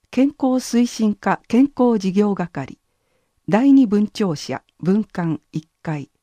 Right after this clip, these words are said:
電話、五二七三三零四七。ファックス、五二七三三九三零へ。歯科健康審査。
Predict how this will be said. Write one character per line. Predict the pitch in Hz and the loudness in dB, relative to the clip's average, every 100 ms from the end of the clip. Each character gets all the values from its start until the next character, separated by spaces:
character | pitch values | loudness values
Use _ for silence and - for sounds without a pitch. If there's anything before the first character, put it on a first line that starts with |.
| _ _ _ _ _ | _ _ _ _ _
電 | 185 190 175 | -4 -2 -4
話、 | 170 - _ _ _ - | -6 -10 _ _ _ -2
五 | 220 277 | 0 4
二 | 277 277 208 | 6 6 4
七 | 147 156 175 | 0 0 -2
三 | 170 185 151 - _ | -4 -6 -8 -8 _
三 | - 208 254 262 | -6 0 4 4
零 | 240 208 95 | 2 -2 -4
四 | 160 165 151 | -4 -2 -2
七。 | 143 98 _ _ _ _ _ _ | -6 -10 _ _ _ _ _ _
フ | 190 | -8
ァ | |
ッ | |
ク | 180 - | -8 -12
ス、 | - - _ _ _ _ _ _ | -20 -20 _ _ _ _ _ _
五 | 233 277 | 2 4
二 | 277 277 208 | 6 6 4
七 | 147 147 170 | 0 -2 -4
三 | 165 170 147 - _ _ _ _ | -6 -10 -10 -12 _ _ _ _
三 | - 240 277 | -2 0 0
九 | - 254 160 | 0 -2 -2
三 | - 175 180 190 | -4 -2 0 0
零 | 180 | -2
へ。 | 147 - 175 _ _ _ _ _ _ _ _ _ _ _ _ _ _ _ _ _ _ _ _ _ | -8 -10 -16 _ _ _ _ _ _ _ _ _ _ _ _ _ _ _ _ _ _ _ _ _
歯 | - - - | -18 -18 -6
科 | 220 | -6
健 | - 220 247 - | 0 2 2 2
康 | 214 196 | 0 0
審 | - 180 | -2 -2
査。 | 151 - - | -2 -8 -20